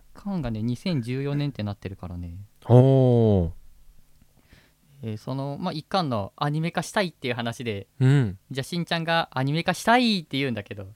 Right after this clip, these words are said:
Speaker 1: ゆりねちゃんが、「本当に？」
Speaker 2: <laughs>
Speaker 1: アニメ化したところで、こう、あの、まあ、同人会に、まあ、した時は、その、並ぶじゃん？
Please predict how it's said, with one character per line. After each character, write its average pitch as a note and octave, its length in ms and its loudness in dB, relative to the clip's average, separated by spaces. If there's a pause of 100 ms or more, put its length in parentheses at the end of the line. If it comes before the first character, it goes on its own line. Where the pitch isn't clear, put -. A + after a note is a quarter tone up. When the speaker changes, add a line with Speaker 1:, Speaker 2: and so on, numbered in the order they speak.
Speaker 1:
ゆ C3+ 100 -4
り D#3+ 100 -2
ね E3 100 -2
ち F3 60 -2
ゃ E3+ 60 0
ん E3 60 -6
が、 D#3+ 220 -4 (200)
「本 F3 300 0
当 A#3+ 140 2
に？」 D4+ 220 0 (420)
Speaker 2:
<laughs> - 1700 4
Speaker 1:
ア C3 120 0
ニ D3 120 -2
メ E3+ 100 -4
化 F#3 120 -6
し - 60 -10
た G3+ 140 2
と G3+ 100 0
こ F#3 120 2
ろ D3 160 4
で、 A#2 180 0
こ G#2 340 -8
う、 - 20 -20 (300)
あ A2 140 -4
の、 G2+ 180 -6
ま C3 100 -4
あ、 - 20 0
同 C#3+ 260 2
人 F#3 280 -2
会 C#3+ 420 0 (160)
に、 F3+ 320 -2 (240)
ま G#3 160 -4
あ、 G#2+ 60 -6
し - 100 -12
た A3+ 100 2
時 C#3 220 -4
は、 G2+ 120 -2
そ A2 100 -12
の、 F#2 60 -14 (280)
並 A#2+ 240 -2
ぶ G#3 100 -2
じ F#3+ 80 -2
ゃ F3 100 -2
ん？ C4+ 60 -10